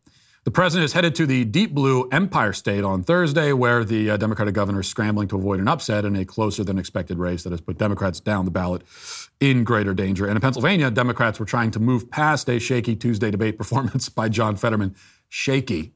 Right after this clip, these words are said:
is one way to put it. Um, one former party official relayed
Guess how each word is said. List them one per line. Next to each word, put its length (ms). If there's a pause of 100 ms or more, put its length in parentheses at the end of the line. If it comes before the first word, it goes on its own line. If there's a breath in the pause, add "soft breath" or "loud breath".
(100)
is 160
one 140
way 120
to 60
put 200
it. 180 (580 loud breath)
Um, 500 (460)
one 160
former 240
party 240
official 400
relayed 540